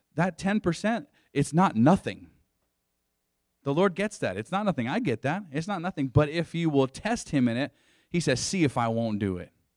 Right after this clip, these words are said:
Those who come to God must believe that he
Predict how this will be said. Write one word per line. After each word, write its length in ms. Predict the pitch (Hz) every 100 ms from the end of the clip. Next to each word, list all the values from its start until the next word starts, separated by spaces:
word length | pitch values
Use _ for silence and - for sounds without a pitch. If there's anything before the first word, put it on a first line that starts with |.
| _ _ _ _ _ _ _ _ _ _
Those 300 | 117 143 175
who 120 | 185 190
come 260 | 190 185
to 60 | 170
God 200 | 170 170
must 320 | 170 180 147
believe 380 | 175 175 185 160
that 180 | 170 151
he 400 | - 175 175